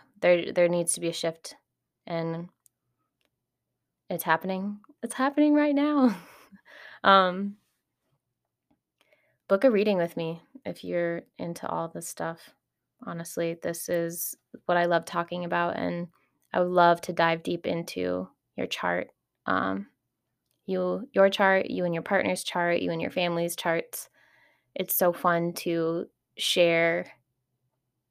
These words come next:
with other people, like, secrets that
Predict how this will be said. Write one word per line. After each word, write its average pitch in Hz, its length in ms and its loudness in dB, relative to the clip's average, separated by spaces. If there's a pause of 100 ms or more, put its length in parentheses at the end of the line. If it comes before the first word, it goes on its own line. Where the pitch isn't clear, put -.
(100)
with 180 360 4
other 180 180 2
people, 190 760 4
like, 170 260 0
secrets 185 680 0
that 175 140 -2